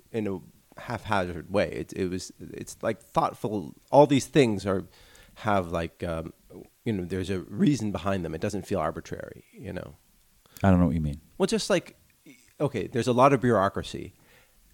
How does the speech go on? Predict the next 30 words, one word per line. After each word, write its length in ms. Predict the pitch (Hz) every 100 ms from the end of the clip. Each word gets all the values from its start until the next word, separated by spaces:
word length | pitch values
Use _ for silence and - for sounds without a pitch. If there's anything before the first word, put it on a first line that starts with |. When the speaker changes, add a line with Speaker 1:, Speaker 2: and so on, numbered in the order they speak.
| -
Speaker 1:
that 100 | 107
you 100 | 104
have 120 | 101
to 60 |
go 200 | 95 101
through, 260 | 92 85 78 _ -
but 100 | 104
it 140 | -
feel, 460 | - - - 113 110
all 160 | 120
feels 280 | 113 120 101
purposeful. 640 | - - 127 95 - - - _ _ _ _ - -
And 160 | 95 -
Speaker 2:
Yeah, 300 | 254 160 143
it 160 | 151 151
is 300 | 151 147 -
to, 500 | - 143 131 127 113 - _ _ -
I 80 | 120
mean, 240 | 117 113
like, 200 | 120 113
the 80 | -
step 300 | - 139 135
up 180 | 113 -
stuff 320 | - 92 82
is 100 | 90
so 140 | - 98
you 180 | 92
don't 300 | 101 101 98
pay 160 | - 95
taxes 580 | - 98 92 - 87